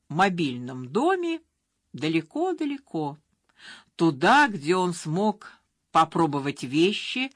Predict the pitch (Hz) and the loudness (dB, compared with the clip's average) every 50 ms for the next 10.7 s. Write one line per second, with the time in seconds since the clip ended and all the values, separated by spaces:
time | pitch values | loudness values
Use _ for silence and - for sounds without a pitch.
0 | _ _ _ _ _ - 143 147 - - 185 180 190 269 330 349 302 214 151 127 | _ _ _ _ _ -8 -6 -4 -2 -2 -2 0 0 2 2 2 2 0 -2 -4
1 | 131 123 - - - 135 - - - 107 - - - - - - - - - - | -6 -10 -14 -12 -12 -12 -12 -12 -14 -14 -14 -14 -18 -18 -18 -20 -20 -20 -20 -20
2 | _ _ _ _ _ _ _ _ _ _ _ _ _ _ _ _ _ _ _ _ | _ _ _ _ _ _ _ _ _ _ _ _ _ _ _ _ _ _ _ _
3 | _ - - - - - - 208 226 226 240 269 285 285 - 285 294 294 - - | _ -20 -20 -20 -16 -4 0 2 2 2 2 0 2 2 2 2 2 2 2 2
4 | 339 349 349 330 - - 320 302 - - 247 269 262 - - - 277 294 302 294 | 4 4 4 2 0 -2 -2 -2 -2 -2 -2 -2 -2 -2 0 2 4 6 6 4
5 | 285 277 262 254 262 240 - 226 214 233 220 - - - 208 202 220 247 254 247 | 4 0 -2 -4 -4 -4 -4 -4 -4 -4 -6 -4 0 2 2 4 4 4 4 4
6 | 240 233 - 220 208 - - - 190 180 170 170 190 185 - - - 175 170 - | 2 0 -2 -4 -2 -4 -6 -6 -4 -4 -2 -2 -4 -4 -6 -6 -8 -6 -6 -6
7 | 165 165 - - - - - - 123 110 - _ _ _ _ _ _ _ _ _ | -8 -8 -8 -10 -10 -10 -10 -10 -10 -10 -12 _ _ _ _ _ _ _ _ _
8 | _ _ _ _ - - - - - - - - - - - 160 151 - 190 185 | _ _ _ _ -20 -20 -20 -20 -20 -20 -20 -20 -8 -4 -4 -2 2 2 2 2
9 | 185 196 240 247 247 247 254 247 240 - - - 254 262 269 247 - - - 262 | 4 4 6 6 6 4 4 0 0 -2 -4 -2 0 0 0 -2 -6 -4 -2 0
10 | 247 214 175 156 151 147 139 127 127 131 131 131 123 123 | 0 2 2 2 2 0 0 -2 -4 -6 -6 -6 -8 -10